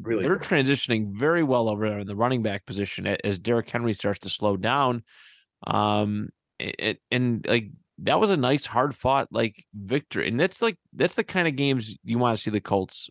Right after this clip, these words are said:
Speaker 2: like, win. Or, or just, just, well, I mean, yeah, win, obviously, but,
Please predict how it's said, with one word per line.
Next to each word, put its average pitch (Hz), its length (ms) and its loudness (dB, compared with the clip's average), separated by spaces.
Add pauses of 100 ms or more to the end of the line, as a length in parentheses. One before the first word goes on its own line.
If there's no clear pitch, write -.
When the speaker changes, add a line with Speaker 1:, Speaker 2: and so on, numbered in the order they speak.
(120)
Speaker 2:
like, 98 200 -2 (380)
win. 82 460 -2 (540)
Or, 110 640 4
or 120 140 4
just, 123 220 -2 (280)
just, 117 220 -2 (600)
well, 117 320 0
I 104 80 2
mean, 117 160 2
yeah, 123 240 2
win, 113 240 0
obviously, 101 640 -2
but, 90 240 -4